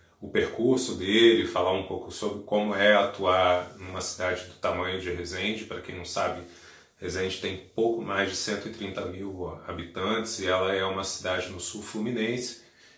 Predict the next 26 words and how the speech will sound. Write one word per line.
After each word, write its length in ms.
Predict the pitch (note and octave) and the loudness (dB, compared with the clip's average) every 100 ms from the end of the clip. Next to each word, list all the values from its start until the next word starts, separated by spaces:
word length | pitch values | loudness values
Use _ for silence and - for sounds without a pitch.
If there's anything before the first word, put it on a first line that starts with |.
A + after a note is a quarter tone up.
| _ | _
que 140 | - | -10
tá 340 | G#2+ G#2+ G#2 A2 | 0 6 8 6
no 180 | A2+ A2 | 4 4
meio 260 | A#2 B2+ | 6 6
do 80 | B2+ | 4
caminho 520 | - A#2+ A2 A#2+ A#2 | 2 2 2 -2 -2
entre 240 | G#2+ A2 G#2 | -2 -2 -4
Rio 260 | G2+ A#2 | -2 -2
de 120 | A2+ A2 | -2 -2
Janeiro 500 | G#2 F#2+ G2 A2 A2 | -2 0 2 2 2
e 40 | |
São 260 | G#2+ G#2+ G#2 | -2 -4 -8
Paulo. 560 | - F2+ F2 E2+ D#2+ _ _ | -2 0 0 -2 -10 _ _
E 120 | - F2+ | -12 -2
é 80 | F#2+ | 2
uma 200 | G2+ A2 | 2 4
área 280 | G#2+ A2 G#2 | 4 6 4
até 160 | A#2 | 2
bastante 520 | A#2 A#2 A#2 A#2 - | 2 2 0 -4 -4
industrializada, 1120 | A2+ G#2+ A2 - G#2+ G#2 G2 G2 G2+ A2 A#2+ - - - - - _ - | -6 -4 -4 0 0 0 0 4 6 4 -2 -8 -18 -20 -20 -20 _ -2
mas 240 | G#2+ G#2+ | 4 4
com 120 | - A2+ | 2 4
características 920 | A#2 A2 - A#2 G2+ G#2+ - A2 G2+ | 6 6 4 2 4 2 0 -2 -4
de 800 | G2 G#2 G#2 G#2 G#2 G#2 G#2 - | -2 0 0 2 0 -2 -4 -6
interior. 640 | G#2+ G#2+ A2 A2+ F#2 F2+ - - - - _ _ _ - | -4 0 2 2 0 -4 -8 -20 -20 -20 _ _ _ -14
Então, 680 | G2 G#2 G#2+ A2 A2 G#2 | -2 2 4 4 4 0